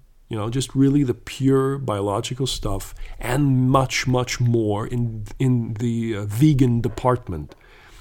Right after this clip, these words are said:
because the person hi-, himself was actually vegan or is vegan still, which is fine. I don't mind. You know, it's not about that. But here's the kicker.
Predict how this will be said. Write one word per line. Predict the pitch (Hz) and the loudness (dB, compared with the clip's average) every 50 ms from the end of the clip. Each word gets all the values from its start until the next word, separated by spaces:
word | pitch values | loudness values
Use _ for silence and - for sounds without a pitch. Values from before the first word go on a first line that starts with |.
| - - - - - | -20 -20 -18 -12 -8
because | 101 95 - 104 104 95 | -8 -6 -4 -4 -4 -4
the | - | -4
person | - - 80 - - 127 131 127 120 - | -4 -6 -6 -4 -4 -4 -4 -4 -4 -6
hi-, | 117 - - - - - - - 113 | -8 -8 -8 -10 -14 -12 -8 -6 -6
himself | 107 101 - - 90 92 98 - - - - - - - - - - - - | -4 -4 -4 -6 -6 -6 -6 -8 -10 -12 -14 -16 -16 -16 -16 -16 -16 -12 -4
was | - 104 101 98 | -2 -2 -2 0
actually | 101 92 90 - - - 110 104 107 110 | -2 -4 -4 -6 -6 -4 -4 -2 -2 0
vegan | 107 123 131 143 139 143 160 175 | 4 6 6 6 6 6 4 4
or | 156 143 151 - | 4 2 4 6
is | 214 180 127 104 | 6 6 6 4
vegan | 92 87 78 - - 90 | 0 -4 -6 -6 -8 -8
still, | - - - 131 131 135 151 165 - - - - - - - | -8 -6 -2 0 0 0 0 -4 -6 -12 -16 -18 -20 -14 -6
which | - 143 - 226 | -4 0 2 2
is | 214 - | 2 4
fine. | - 170 143 139 147 165 156 | 6 6 6 6 4 0 0
I | 139 131 | 0 2
don't | 135 135 135 | 2 2 2
mind. | 117 95 87 92 107 - - - | 0 -2 -2 -4 -8 -8 -8 -8
You | 110 101 | -8 -6
know, | 101 | -6
it's | 104 - - | -6 -4 -4
not | 120 113 117 | -2 -2 0
about | 107 110 107 104 107 | 0 0 0 0 -2
that. | 101 85 87 107 131 - - - - - - - - - - - | -4 -4 -6 -6 -8 -12 -16 -20 -20 -20 -18 -18 -18 -16 -6 4
But | 240 208 135 - - - - - - - - - - - - - - - - - | 4 4 4 4 -2 -10 -14 -16 -16 -20 -20 -20 -20 -20 -20 -20 -20 -20 -20 -4
here's | - 135 139 120 107 | 0 2 2 4 2
the | 123 | 0
kicker. | 117 - 127 107 - - - 104 | 0 2 0 -2 -2 -6 -10 -12